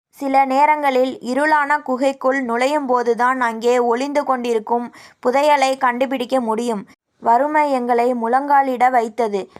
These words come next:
உண்மைதான். ஆனால் அந்த வறுமைதான் எங்களை வைரமாக மாற்றியது. அந்த ஒற்றை அறையில் தொடங்கிய பயம்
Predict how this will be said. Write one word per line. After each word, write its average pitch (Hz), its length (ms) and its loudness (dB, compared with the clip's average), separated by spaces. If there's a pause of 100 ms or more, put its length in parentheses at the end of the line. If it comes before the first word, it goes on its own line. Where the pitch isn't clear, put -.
(120)
உண்மைதான். 254 720 0
ஆனால் 269 440 2
அந்த 240 280 2
வறுமைதான் 262 640 0
எங்களை 233 420 0
வைரமாக 254 640 2
மாற்றியது. 220 680 -2 (260)
அந்த 262 400 2
ஒற்றை 262 480 0
அறையில் 262 520 0
தொடங்கிய 247 500 0
பயம் 220 420 0